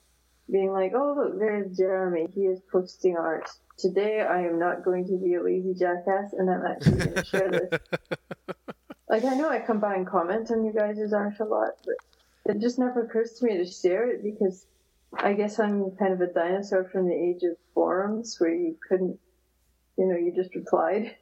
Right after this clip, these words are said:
Speaker 1: <laughs>
Speaker 2: Mm-hmm.
Speaker 1: So, you know, we should kind of get in the habit of utilizing the social part of social media more and, and,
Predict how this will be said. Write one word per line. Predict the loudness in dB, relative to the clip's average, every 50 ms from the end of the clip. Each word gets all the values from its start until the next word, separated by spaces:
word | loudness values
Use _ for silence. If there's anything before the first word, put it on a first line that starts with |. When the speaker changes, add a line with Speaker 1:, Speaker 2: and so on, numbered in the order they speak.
| _ _
Speaker 1:
<laughs> | _ _ _ 0
Speaker 2:
Mm-hmm. | 0 2 2 0 -2 -2 -2 -4 -4 -4 -6 -8 -8 -8 -12 _ _ -6 -6 -6 -6 _ _ _ _ _ _ _ _ _ _ _ _ _ _ _ _ _ _ _ _ _ _ _ _ _ _ -18
Speaker 1:
So, | -10 -2 0 0 2 2 0 0 0 0 -2 -2 -4
you | -2 -2 0
know, | 0 0
we | 0 -2 -2
should | -2 -2 -2 -2 -4 -8 -4
kind | -2 0 0 0 0
of | -2 -2 -4 -8 -12 _ _ _ _ _ _ _ _ -10 -4
get | 0 0 0 0 0 0
in | 0 0
the | 0 0
habit | 0 0 0 0 0 0 -2 -2 -2 -2
of | -2 -2 -2 -6 _ _ _ _ _ _ _ _ _ _ _ _ _
utilizing | 0 2 2 2 0 0 0 2 2 2 0 0 0 0 0 0
the | 0 -2
social | -2 0 0 0 0 0 0 -2 0
part | 2 0 0 0 0
of | -4 -4
social | -2 0 0 0 0 0 0 0
media | 0 0 0 0 0 0 0
more | 0 0 0 0 0 0 -2 -2
and, | -4 -4 -4
and, | -2 0 0 0 -2